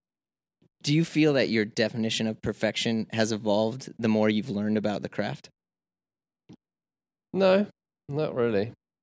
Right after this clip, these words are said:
Speaker 2: I mean, it's hard to do that, very hard to do that with the si-, with the amount of clothes that we make.
Speaker 1: Mm-hmm.
Speaker 2: Um,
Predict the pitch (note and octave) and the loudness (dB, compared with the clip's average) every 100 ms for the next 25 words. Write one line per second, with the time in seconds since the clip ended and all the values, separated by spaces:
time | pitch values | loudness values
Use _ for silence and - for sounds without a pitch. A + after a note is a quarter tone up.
0 | _ - A2+ A#2 A2+ A2+ A2 A2+ - _ | _ -2 2 4 4 4 2 -2 -8 _
1 | _ _ _ _ - A#2 C3+ C#3 B2+ A2 | _ _ _ _ 0 0 6 8 8 6
2 | G2 A#2 A2+ G#2 G2+ F2+ A#2+ A#2+ A2+ A2 | 2 4 6 6 6 4 6 8 8 6
3 | G#2 G2+ F#2+ G#2 G2 E2+ F#2 F#2 - - | 4 2 -2 2 2 2 0 -6 -6 -4
4 | A#2+ G#2+ G#2 G#2+ G#2 G2+ G#2 G2+ G#2+ G#2 | 2 4 4 2 0 2 2 2 0 0
5 | F2 F2 - A2 G2+ F#2 E2 F#2 F2+ E2+ | -2 -6 -2 0 0 -2 -6 -4 -4 -6
6 | - - - - F#2 F#2+ F#2+ F#2 | -8 -16 -4 0 2 2 0 -6